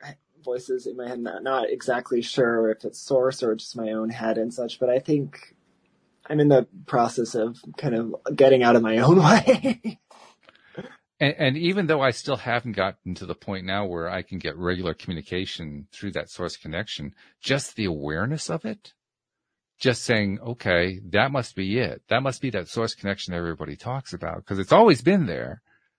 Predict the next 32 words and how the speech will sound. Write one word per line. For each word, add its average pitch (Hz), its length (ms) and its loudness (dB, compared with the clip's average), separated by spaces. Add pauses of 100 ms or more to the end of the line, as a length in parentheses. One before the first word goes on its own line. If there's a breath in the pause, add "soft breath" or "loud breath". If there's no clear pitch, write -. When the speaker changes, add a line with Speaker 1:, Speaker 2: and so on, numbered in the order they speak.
(160)
Speaker 2:
I 131 80 0
just 123 180 -4
didn't 113 160 -2
really 113 160 2
realize 95 500 -2
it 87 40 -6
was 85 160 -8
there 123 200 2
'cause - 160 -14
it, 78 120 -8
<laughs> 104 120 -2
it 82 300 -2
never 92 260 -6
turns 113 280 -2
off. 92 300 4
It's 92 140 -12
always 107 280 -2
the 131 100 -6
same 143 300 0
thing. 185 240 2
There's 104 200 -4
no 139 220 4
contrast, 202 600 0
right? 151 280 2
It's 165 160 0
always 143 260 2
the 170 120 0
same 190 380 0
thing. 233 260 2 (300)
<laughs> - 640 -14
Speaker 1:
Lord. 113 440 -2
Speaker 2:
And, 135 120 0